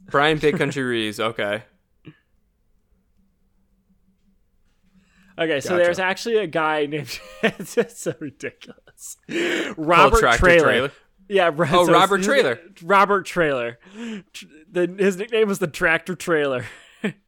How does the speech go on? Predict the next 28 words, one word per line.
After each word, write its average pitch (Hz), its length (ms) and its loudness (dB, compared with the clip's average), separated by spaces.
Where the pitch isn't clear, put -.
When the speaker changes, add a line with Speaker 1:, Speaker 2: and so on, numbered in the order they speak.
Speaker 2:
That 269 160 -2
is 262 40 0
Speaker 1:
Hell 135 520 4
Speaker 2:
actually 117 240 0
Speaker 1:
yeah. 107 300 -2
Speaker 2:
Dude, 185 320 2
that's 180 260 2
a 202 120 2
thing. - 960 -10
<laughs> - 40 -20
So 185 400 -14
big. 165 260 -18
Speaker 1:
Thick 156 520 0
dude. 135 340 2
Speaker 2:
He 156 60 0
was 147 180 -6
freaking 151 320 0
fat. - 680 -2
Dude, 143 240 -2
Speaker 1:
Fat. - 440 -10
Speaker 2:
he 165 200 0
was 139 200 -2
fat. 120 760 -6
It 165 140 2
was 143 180 -2
such - 480 -4
a 147 80 -4
big 123 380 -4